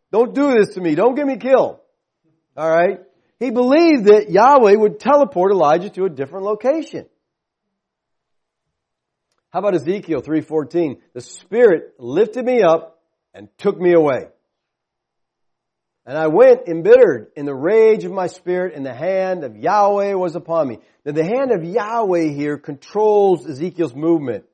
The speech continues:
It detaches him from surroundings and transports him to different places. Just a vision, or does he really transport? Could be really transporting. Look at Acts.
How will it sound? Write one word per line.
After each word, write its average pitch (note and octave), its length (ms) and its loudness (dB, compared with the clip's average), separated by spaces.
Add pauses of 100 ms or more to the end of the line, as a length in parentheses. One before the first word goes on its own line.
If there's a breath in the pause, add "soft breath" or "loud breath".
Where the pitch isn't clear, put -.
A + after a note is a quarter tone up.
(1400)
It C#3 120 -16
detaches G#3 640 -4
him G3+ 120 -2
from F3 160 -6
surroundings E3+ 600 -4
and B2 100 -16
transports D#3+ 680 -8
him B2 100 -16
to A#2 80 -16
different A#2+ 340 -14
places. C3 400 -14 (1200)
Just D3 160 -14
a D#3 60 -2
vision, G3+ 440 -4
or D3 160 -6
does A#2+ 200 -12
he C3+ 100 -8
really C3+ 300 -6
transport? C3 540 -12 (360)
Could D#4 200 -10
be C4+ 120 -8
really A#3+ 240 2
transporting. A#3 640 -8 (240)
Look C4 120 -10
at D#4+ 100 -4
Acts. F3 460 -2